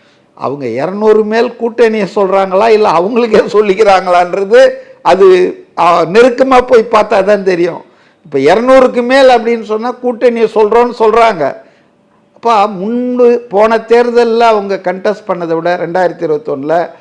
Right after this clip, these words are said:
அதிகமான சீட்டுகள்ல கண்டெஸ்ட் பண்ண தி மு க விரும்புகிறது என்பது ஒரு யதார்த்தமான உண்மை.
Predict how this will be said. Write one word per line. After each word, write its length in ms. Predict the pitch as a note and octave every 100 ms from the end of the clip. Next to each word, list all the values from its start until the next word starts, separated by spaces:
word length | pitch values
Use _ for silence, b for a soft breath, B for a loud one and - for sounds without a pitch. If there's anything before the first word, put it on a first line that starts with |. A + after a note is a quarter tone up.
| b b
அதிகமான 760 | - F#3 B3 B3 C4 B3+ C4 C4 -
சீட்டுகள்ல 500 | A3 G3 G3 F3+ F#3 G#3
கண்டெஸ்ட் 460 | F3 E3+ G3 F#3+ -
பண்ண 260 | E3 F#3
தி 200 | G3 G3
மு 260 | G#3 G3+ G3
க 160 | F#3+ F#3
விரும்புகிறது 920 | E3+ F#3+ A3 G3 F3 E3 E3+ E3+ B2+ - _ _
என்பது 460 | - G3 A#3 B3+ C#4
ஒரு 160 | B3+ G#3+
யதார்த்தமான 680 | F#3 F3+ G#3 G#3 G#3 G3 F#3+ F3
உண்மை. 260 | D#3 E3